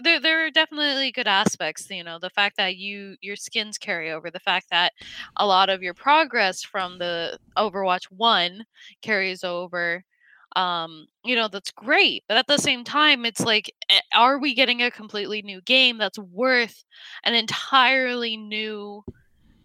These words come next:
uh, uh, like, are we, are we getting a completely new game, you know? Or are we getting something that's the equivalent of a D L C or the, something that's the equivalent of an expansion off of the initial game? Um, because how different is it truly?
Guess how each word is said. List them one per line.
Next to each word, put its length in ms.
uh, 300
uh, 160
like, 220
are 100
we, 400
are 100
we 80
getting 240
a 80
completely 500
new 200
game, 400
you 100
know? 220
Or 180
are 40
we 140
getting 560
something 320
that's 220
the 100
equivalent 480
of 100
a 60
D 160
L 100
C 220
or 60
the, 80
something 280
that's 200
the 80
equivalent 420
of 100
an 120
expansion 720
off 200
of 140
the 120
initial 380
game? 340
Um, 340
because 240
how 300
different 420
is 160
it 160
truly? 540